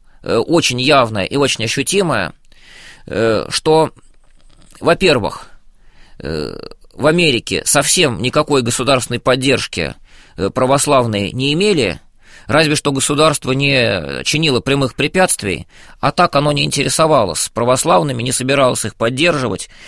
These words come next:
и всё приходилось делать своими силами. Э, во-вторых, нужно было научиться нести, э, слово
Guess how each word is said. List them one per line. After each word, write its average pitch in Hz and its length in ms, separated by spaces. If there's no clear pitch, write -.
и 127 80
всё 170 200
приходилось 139 520
делать 139 260
своими 127 300
силами. 87 480
Э, 92 600
во-вторых, 170 640
нужно 151 320
было 156 420
научиться 143 760
нести, 143 580
э, 71 240
слово 151 480